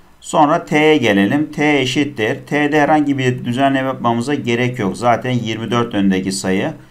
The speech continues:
O'ya gelelim. İki bin dört yüzü yirmi dört diye yazdım. Yani iki basamak küçülttüm. O zaman onun kuvvetini iki basamak arttırmalıyım. Eksi on dört oldu.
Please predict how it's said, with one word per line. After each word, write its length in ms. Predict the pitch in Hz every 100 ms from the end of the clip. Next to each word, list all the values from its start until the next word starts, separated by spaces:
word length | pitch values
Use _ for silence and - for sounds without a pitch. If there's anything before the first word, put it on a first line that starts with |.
| - - - -
O'ya 340 | 139 143 160
gelelim. 520 | 151 123 101 101 143
İki 280 | - 123 147
bin 180 | 147 143
dört 280 | 156 156 139
yüzü 180 | 117 160
yirmi 360 | 131 135 139
dört 240 | 143 139 131
diye 160 | 123
yazdım. 420 | 117 104 95 92
Yani 240 | 98 113 104
iki 220 | 101 143
basamak 500 | 107 101 104 139 156 - - - -
küçülttüm. 720 | - 131 156 147 135 127 123 - -
O 80 | 110
zaman 360 | 139 135 123
onun 300 | 113 120 139
kuvvetini 440 | 143 123 113 110 104
iki 220 | 101 147
basamak 460 | 107 110 110 151 -
arttırmalıyım. 800 | 127 127 139 123 123 107 95 - -
Eksi 280 | 107 98 139
on 180 | 131 127
dört 220 | 110 98
oldu. 340 | 98 90 87